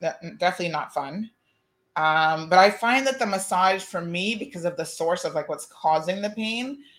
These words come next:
has been really, really effective, uh, especially if I get ahead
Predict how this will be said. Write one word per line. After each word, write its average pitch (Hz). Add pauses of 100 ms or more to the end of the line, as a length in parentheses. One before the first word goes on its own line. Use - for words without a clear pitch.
(180)
has 180
been 170
really, 196
really 180
effective, - (580)
uh, 151
especially 202
if 214
I 180
get 170
ahead 170